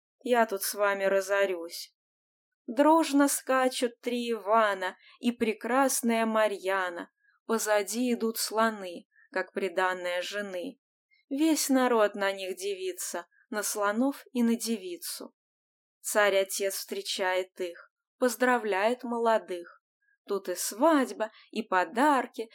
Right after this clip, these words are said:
и с вином зеленым чарки. Сын кухаркин на перу съел всю черную икру. Что ж, у всех своя охота. Старший брат взял черный хлеб и сказал: "Устал я что-то".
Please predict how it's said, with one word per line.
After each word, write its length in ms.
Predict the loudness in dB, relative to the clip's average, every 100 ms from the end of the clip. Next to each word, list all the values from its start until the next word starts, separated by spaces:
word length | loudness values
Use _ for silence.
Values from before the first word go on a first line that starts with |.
| -6
и 140 | 0 0
с 140 | 0
вином 520 | -2 -2 4 6 8
зеленым 640 | 6 4 6 6 6 4
чарки. 680 | 2 0 2 2 0 -8 -14 _ _ _
Сын 340 | -4 2 2
кухаркин 720 | 2 -2 2 2 2 0 0
на 100 | 0
перу 440 | 0 0 2 0 -4 -14 -8
съел 400 | 0 6 6 4
всю 240 | 2 -4
черную 580 | 0 2 4 6 6 6 4
икру. 480 | -2 -2 -4 -6 -10 _ _ _ _ _
Что 380 | -12 -6 -2 -2
ж, 260 | -6 -12 -8
у 80 | -6
всех 340 | -4 -2 -2
своя 600 | -2 2 2 4 2 2
охота. 600 | -2 -4 -2 -2 -4 -14 _ _ _ _
Старший 540 | -4 4 6 6 0
брат 420 | -2 0 0 -2 _ -12
взял 300 | -2 0 0
черный 400 | -2 -2 -2 -6
хлеб 380 | -4 -4 -4 -8 _ _ -2
и 100 | -2
сказал: 720 | 0 -2 -2 -2 -4 -4 -6 _ _ _
"Устал 480 | -8 -6 0 2 2
я 160 | 0
что-то". 600 | -4 -6 -6 -6 -6 -12